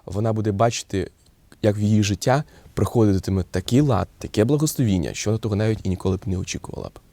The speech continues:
І сама б, якби б, е, своїми рішеннями або просячи в Бога саме ті рішення б, е, які вона на свій погляд бачила в тих ситуаціях, вона б ніколи б не дійшла до такого результату.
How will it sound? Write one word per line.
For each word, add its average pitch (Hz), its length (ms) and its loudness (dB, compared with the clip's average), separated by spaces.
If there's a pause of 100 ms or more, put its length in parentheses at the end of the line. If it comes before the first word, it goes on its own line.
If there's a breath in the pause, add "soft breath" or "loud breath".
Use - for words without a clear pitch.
(120)
І 107 80 2
сама 113 280 2
б, - 60 -8
якби 117 240 -4
б, 98 40 -10 (440 soft breath)
е, 87 260 -4
своїми 147 480 4
рішеннями 101 460 -2
або 104 180 -2
просячи 120 440 -4
в 104 40 -2
Бога 107 260 0
саме 107 220 -2
ті 135 220 4
рішення 101 300 -2
б, - 40 -12 (540 soft breath)
е, 90 80 -2
які 95 280 -2
вона 107 260 4 (320 loud breath)
на 104 80 2
свій 113 200 2
погляд 101 280 4
бачила 92 400 0
в 87 60 -8
тих - 160 -12
ситуаціях, - 520 -8 (200 soft breath)
вона 101 140 -2
б - 80 -10
ніколи 117 280 -2
б - 60 -18
не 92 120 -4
дійшла 92 240 -4
до 95 80 -6
такого 95 320 -8
результату. - 540 -10